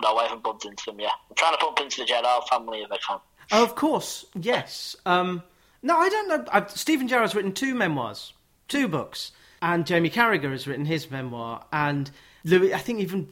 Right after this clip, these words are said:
Speaker 2: Torres brought out a book because he did so well
Speaker 1: Yeah.
Speaker 2: for Liverpool, the Hurricane, El Nino. Is there a player of this current squad whose memoir you would want to work on?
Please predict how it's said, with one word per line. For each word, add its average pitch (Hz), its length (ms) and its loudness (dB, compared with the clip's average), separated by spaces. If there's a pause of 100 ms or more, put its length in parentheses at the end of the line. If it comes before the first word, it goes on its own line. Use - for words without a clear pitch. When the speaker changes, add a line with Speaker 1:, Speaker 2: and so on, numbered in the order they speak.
(100)
Speaker 2:
Torres 190 760 -2 (240)
brought 156 240 2
out 143 220 2
a 123 40 -10
book - 440 -12 (260)
because 143 300 -4
he 143 80 -2
did 147 200 -2
so 151 300 0
well 135 240 -2
Speaker 1:
Yeah. 120 140 0 (400)
Speaker 2:
for - 160 -4
Liverpool, 127 640 -6
the 139 80 -6
Hurricane, 139 540 0
El 147 180 -2
Nino. 135 640 0 (340)
Is 285 180 0
there 311 400 4 (200)
a 240 120 6
player 147 600 4
of 143 180 -6
this 185 180 2
current 220 460 2
squad 139 640 -4 (640)
whose 185 340 4
memoir 185 800 4 (140)
you 175 240 -2
would 151 180 2
want 165 280 0
to 170 120 -6
work 147 380 0
on? 110 180 -10